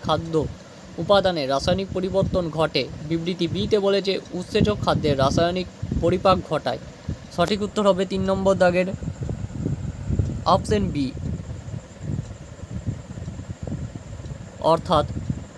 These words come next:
বি এর কারণ। চার নম্বর দাগের বিবৃতি এতে বলেছে মানুষের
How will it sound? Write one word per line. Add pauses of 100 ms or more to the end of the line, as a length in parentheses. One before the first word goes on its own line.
(100)
বি (300)
এর (140)
কারণ। (2750)
চার
নম্বর
দাগের (2500)
বিবৃতি (160)
এতে
বলেছে (160)
মানুষের